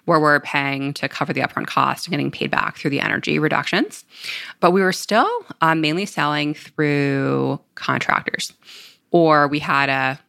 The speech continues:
field sales force similar to the solar companies. And it wasn't until beginning of twenty eighteen that we moved to our current model,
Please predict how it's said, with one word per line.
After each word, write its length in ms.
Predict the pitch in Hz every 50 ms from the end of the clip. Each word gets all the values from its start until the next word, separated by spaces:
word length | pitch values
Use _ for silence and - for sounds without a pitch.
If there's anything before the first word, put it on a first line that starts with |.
| _ _
field 400 | _ - - 160 156 147 135 131
sales 320 | - - - - - - -
force 320 | - - - - - -
similar 320 | - 147 147 135 143 147 147
to 100 | - -
the 120 | - -
solar 260 | - - - - -
companies. 560 | 156 - - 143 - - - - - 185 - _ - - - - - - - - _
And 120 | - 175 170
it 120 | - 170
wasn't 300 | 165 165 165 190 214 214
until 760 | 220 208 202 - - 160 147 143 139 139 139 139 139 135 131 -
beginning 340 | - 143 - 151 143 143 139
of 80 | 135 131
twenty 340 | - - - 143 143 143
eighteen 480 | - - - - - - 165 175 185 185
that 100 | 175 -
we 100 | 139 143
moved 240 | 139 135 135 131 131
to 120 | - -
our 80 | 131 -
current 280 | - - - 143 -
model, 500 | - 143 139 139 143 151 170 190 220 233